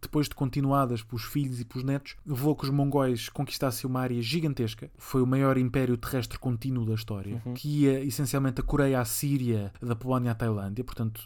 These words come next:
Speaker 1: uma dimensão gigantesca. E o mais incrível é que isto tudo é formado em menos de oitenta anos. Sensivelmente entre mil duzentos e seis, data em que Temujin une as tribos mongóis, até mil duzentos e setenta e nove, quando o seu neto Kublai Khan,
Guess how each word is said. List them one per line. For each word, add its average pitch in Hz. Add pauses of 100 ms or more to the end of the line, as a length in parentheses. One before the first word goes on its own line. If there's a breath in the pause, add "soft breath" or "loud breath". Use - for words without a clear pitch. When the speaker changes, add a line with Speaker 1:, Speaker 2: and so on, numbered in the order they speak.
Speaker 1:
uma 131
dimensão 123
gigantesca. 113 (120)
E 156
o 151
mais 170
incrível 165
é 139
que -
isto -
tudo 185
é 170
formado 165
em 160
menos 160
de 147
oitenta 156
anos. 123 (140)
Sensivelmente 135
entre 120
mil 135
duzentos 123
e 127
seis, 110
data 131
em -
que 110
Temujin 131
une 147
as 117
tribos 123
mongóis, 139
até 165
mil 165
duzentos 151
e 160
setenta 160
e -
nove, 151 (100)
quando 139
o 135
seu 143
neto 143
Kublai 135
Khan, 156